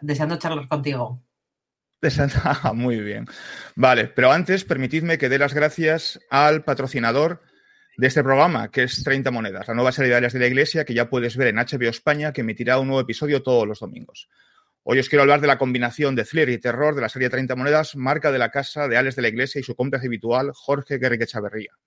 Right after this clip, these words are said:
Speaker 2: Sin haceros spoilers, que para eso ya tenéis mis críticas semanales en fuera de series punto com, la serie comienza con una escena de acción al más puro estilo Hollywood y desde el primer episodio combina con maestría la intriga, el thriller en estado puro, con el miedo, el terror y el horror. Escenarios como el matadero,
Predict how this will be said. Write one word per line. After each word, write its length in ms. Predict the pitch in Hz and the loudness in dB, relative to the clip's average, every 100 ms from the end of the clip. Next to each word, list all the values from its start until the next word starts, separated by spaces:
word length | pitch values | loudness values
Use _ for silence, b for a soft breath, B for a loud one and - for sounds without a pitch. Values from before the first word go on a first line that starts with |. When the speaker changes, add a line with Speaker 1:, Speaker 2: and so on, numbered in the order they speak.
| _ b b b b | _ b b b b
Speaker 2:
Sin 160 | - 131 | 2 2
haceros 340 | 123 151 151 | 4 2 0
spoilers, 440 | - 170 170 165 | 4 6 6 2
que 80 | - | 0
para 100 | 117 | -2
eso 140 | 120 131 | 0 0
ya 100 | 123 | 0
tenéis 260 | 127 131 | 0 0
mis 160 | 120 - | -2 -4
críticas 300 | 123 123 120 | -4 -4 -4
semanales 480 | 123 127 143 110 - | -2 -2 0 -2 -6
en 100 | 98 | -8
fuera 200 | 123 117 | -2 -2
de 60 | |
series 280 | - 120 117 | -2 -4 -4
punto 240 | 135 127 | -4 -6
com, 220 | 131 151 147 b b b b - | -2 -4 -6 b b b b -4
la 80 | |
serie 220 | 127 170 170 | 2 4 4
comienza 320 | 165 160 147 | 2 0 4
con 80 | 143 | 4
una 160 | 143 | 2
escena 240 | 135 135 131 | -2 0 0
de 60 | |
acción 200 | 127 165 | 0 -2
al 80 | 156 | -2
más 140 | 127 | -4
puro 180 | - 135 | -4 -6
estilo 240 | 123 139 117 | -4 -4 0
Hollywood 400 | 170 147 107 - - | 2 2 0 -8 -8
y 80 | |
desde 200 | 113 - | -8 -8
el 40 | 107 | -8
primer 220 | 113 127 | -4 -4
episodio 400 | 135 135 151 143 | -4 -4 -2 -2
combina 380 | 117 120 127 107 | -2 -2 -2 -2
con 160 | 113 | -4
maestría 480 | 113 117 - 160 170 | -4 -6 -8 -4 -2
la 180 | 151 107 | 0 0
intriga, 560 | 110 107 147 160 165 - | -2 -2 0 2 0 -2
el 120 | 107 | -10
thriller 220 | 95 160 123 | 0 2 2
en 60 | |
estado 340 | 107 170 143 113 | 0 2 2 2
puro, 300 | 151 147 - B B | 2 0 -2 B B
con 160 | - 120 | 0 2
el 100 | 113 | 4
miedo, 280 | 139 123 101 | 4 4 2
el 80 | |
terror 280 | - 110 135 | 0 0 4
y 40 | 139 | 4
el 80 | |
horror. 300 | 117 113 110 _ _ _ _ | 2 0 -6 _ _ _ _
Escenarios 500 | 110 123 117 123 120 | -6 0 2 2 2
como 180 | 127 120 | 2 2
el 60 | |
matadero, 560 | 120 120 120 139 107 107 | 2 2 4 4 2 -2